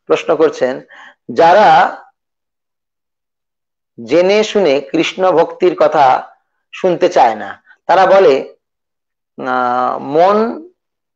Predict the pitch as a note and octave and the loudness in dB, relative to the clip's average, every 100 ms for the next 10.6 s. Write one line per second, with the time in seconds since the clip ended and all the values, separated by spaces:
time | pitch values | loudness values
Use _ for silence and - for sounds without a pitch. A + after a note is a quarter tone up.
0 | _ _ _ _ _ _ _ _ _ _ | _ _ _ _ _ _ _ _ _ _
1 | _ _ _ _ _ _ - D3 E3+ E3+ | _ _ _ _ _ _ -6 -2 0 2
2 | F#3 - - A#3+ C4 F3 E3 F3+ G3 B3+ | 0 0 0 0 2 2 4 4 2 0
3 | D4+ _ _ _ _ _ _ - C3+ C3 | -6 _ _ _ _ _ _ -10 -4 0
4 | B2+ C3 C#3+ - _ _ _ _ - - | 0 0 -4 -10 _ _ _ _ -8 -2
5 | D3+ E3 F#3+ E3+ D3 D3 D#3 F3+ F#3+ - | 2 4 4 2 2 4 4 2 0 -2
6 | C3+ C3+ - _ _ G#2+ C#3 D#3+ D#3 D#3 | 0 0 -4 _ _ -4 -2 2 2 2
7 | D#3+ D#3+ C#3+ C3+ B2+ C#3 A2+ F#2+ - _ | 2 -2 0 -2 0 -2 -2 -12 -18 _
8 | _ _ _ - D#3 D#3 E3+ F3 A#2+ G#2 | _ _ _ 0 2 2 0 -2 -6 -8
9 | - _ _ _ _ _ _ _ D3+ G3 | -14 _ _ _ _ _ _ _ 0 2
10 | A3+ A#3 G#3+ A3 F3 A#2 | 2 4 4 4 2 0